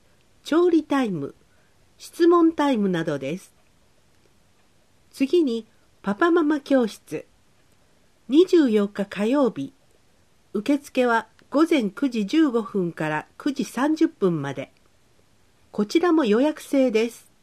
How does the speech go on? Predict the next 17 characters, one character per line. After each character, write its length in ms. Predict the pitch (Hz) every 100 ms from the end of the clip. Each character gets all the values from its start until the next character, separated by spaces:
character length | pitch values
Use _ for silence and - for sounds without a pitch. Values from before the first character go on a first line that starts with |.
| _ _ _ _ _ _ _ _ _ -
内 280 | 254 294 269
容 240 | 262 247
は 240 | 226 220 _ _ -
妊 200 | 208 311
娠 320 | 330 - 311 302
中 220 | 285 277
の 100 | 262
過 60 | 254 -
ご 120 | 262
し 160 | 254 -
方、 400 | 233 226 147 - _ _ _ _ _
産 380 | - - 269 330
後 200 | 320 302
う 80 | 294
つ、 260 | - 156 - _ _ _ _ _ _ 185
抱 140 |
っ 20 | 190